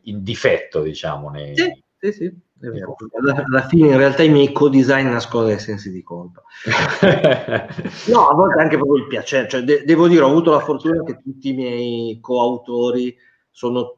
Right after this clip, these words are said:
Speaker 2: tutte persone simpaticissime, un, un piacere lavorare insieme per, per un verso o per un altro. Ecco, fo-, mi sono scordato di nominare Bigio, che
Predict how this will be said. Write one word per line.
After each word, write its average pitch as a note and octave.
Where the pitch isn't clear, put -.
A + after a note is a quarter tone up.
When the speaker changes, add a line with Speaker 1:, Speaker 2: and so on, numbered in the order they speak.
Speaker 2:
tutte C#3+
persone B2
simpaticissime, A#2+
un, A2
un A2+
piacere A2
lavorare A2+
insieme B2
per, F#2+
per A#2+
un C3+
verso C3+
o -
per A2+
un A2+
altro. A#2+
Ecco, A2
fo-, A2
mi A2
sono C3
scordato C3+
di B2
nominare B2+
Bigio, A2+
che -